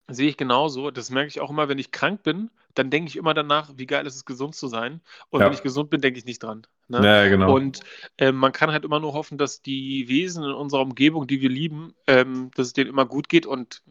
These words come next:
Speaker 1: so ist das Leben. Denen geht's halt nicht immer gut. Und einem selbst geht's auch nicht immer gut. Das heißt, es wird früher oder später kommen.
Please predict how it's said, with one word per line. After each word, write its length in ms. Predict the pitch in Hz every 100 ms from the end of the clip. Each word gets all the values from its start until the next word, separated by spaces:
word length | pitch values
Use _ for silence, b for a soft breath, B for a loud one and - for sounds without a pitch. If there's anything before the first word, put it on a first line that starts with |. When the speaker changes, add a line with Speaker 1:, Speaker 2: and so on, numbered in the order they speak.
| 127
Speaker 1:
so 200 | 120 127
ist 120 | -
das 140 | 117
Leben. 400 | 117 131 139 143 -
Denen 140 | 127
geht's 220 | 127 -
halt 120 | 131 131
nicht 200 | 147 -
immer 200 | 117 113
gut. 300 | 120 160 -
Und 360 | 135 120 - -
einem 180 | 135 127
selbst 260 | 135 139
geht's 160 | - 127
auch 120 | 131
nicht 100 | 147
immer 160 | 151 143
gut. 200 | 139 147
Das 100 | 135
heißt, 160 | 135
es 100 | 127
wird 120 | 139 -
früher 200 | - 190
oder 120 | 151
später 300 | - 160 143
kommen. 340 | - 170 196